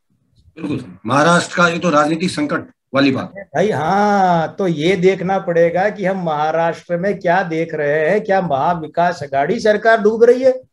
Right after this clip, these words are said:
Speaker 1: बिल्कुल।
Speaker 2: शिवसेना सरकार डूब रही है या उद्धव ठाकरे, उद्धव ठाकरे सरकार डूबते ही तो तीनों ही डूब जाएंगी। शिवसेना सरकार डूबते ही उद्धव और शिवसेना दो सरकारें डूबेंगी, किसी तीसरा कांग्रेस एनसीपी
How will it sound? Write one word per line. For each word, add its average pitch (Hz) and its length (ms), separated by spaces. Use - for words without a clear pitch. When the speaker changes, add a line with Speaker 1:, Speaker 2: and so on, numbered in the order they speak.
Speaker 1:
बिल्कुल। - 280
Speaker 2:
शिवसेना 165 560
सरकार 220 460
डूब 226 260
रही 226 220
है 226 240
या 170 100
उद्धव 170 300
ठाकरे, 202 600
उद्धव 180 280
ठाकरे 190 340
सरकार 190 360
डूबते 185 300
ही 208 80
तो 202 60
तीनों 202 300
ही 233 60
डूब 233 180
जाएंगी। 202 480
शिवसेना 196 500
सरकार 208 460
डूबते 190 340
ही 208 60
उद्धव 185 340
और 202 100
शिवसेना 185 440
दो 175 200
सरकारें 185 460
डूबेंगी, 175 600
किसी 135 200
तीसरा 151 460
कांग्रेस 151 420
एनसीपी 151 680